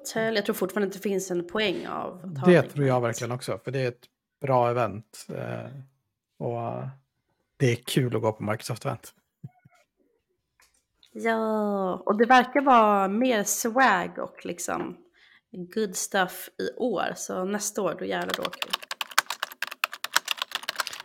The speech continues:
Speaker 2: Ja, det var summeringen av vad vi upplevde från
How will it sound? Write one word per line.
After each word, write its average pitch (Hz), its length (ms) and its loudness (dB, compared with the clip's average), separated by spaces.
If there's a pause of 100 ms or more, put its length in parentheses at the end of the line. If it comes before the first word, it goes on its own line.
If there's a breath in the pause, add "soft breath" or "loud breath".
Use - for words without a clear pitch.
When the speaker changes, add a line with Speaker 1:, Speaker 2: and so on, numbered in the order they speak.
(260)
Speaker 2:
Ja, 180 360 8
det 175 80 8
var 175 640 6 (760)
summeringen 156 960 2
av 123 180 2
vad 120 140 0
vi 143 220 2
upplevde 127 460 -2
från 120 380 -4